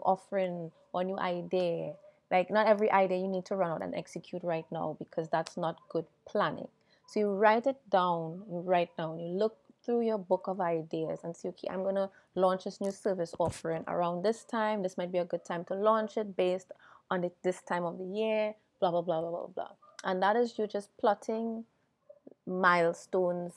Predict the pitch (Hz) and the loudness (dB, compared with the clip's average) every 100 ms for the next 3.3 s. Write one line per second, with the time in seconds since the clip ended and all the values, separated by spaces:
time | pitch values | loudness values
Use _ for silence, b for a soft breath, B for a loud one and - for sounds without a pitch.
0 | - 165 175 170 165 - 156 160 180 165 | -6 -4 -4 -6 -6 -6 -8 -6 -4 -4
1 | 165 - 208 214 - 180 - 170 - 156 | -4 -2 0 0 -2 -4 -2 -4 -4 -8
2 | - - 160 262 254 - - 226 175 - | -8 -6 0 2 2 -2 0 2 2 0
3 | - - | -8 -12